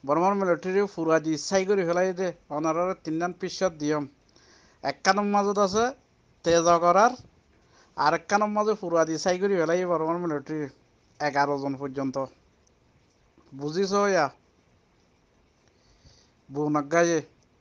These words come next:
বৰ্মাৰ মিলিটাৰী ফুৰা দিয়ে দে। ইতাৰা কি কয়ে? সদায় ইন আছে যাতে চিৰি মিৰি গিয়ে গৈ। ইনাৰত আছে,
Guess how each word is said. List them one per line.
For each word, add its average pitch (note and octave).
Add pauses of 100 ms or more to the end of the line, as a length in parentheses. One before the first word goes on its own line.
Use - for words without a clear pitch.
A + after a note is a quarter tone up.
(240)
বৰ্মাৰ D#3+
মিলিটাৰী E3+
ফুৰা F#3+
দিয়ে D3
দে। D3+ (340)
ইতাৰা F#3+
কি -
কয়ে? F3 (800)
সদায় F3
ইন G#3
আছে F#3
যাতে G3 (720)
চিৰি G#3
মিৰি G3+
গিয়ে F3+
গৈ। A3+ (880)
ইনাৰত F#3+
আছে, G3+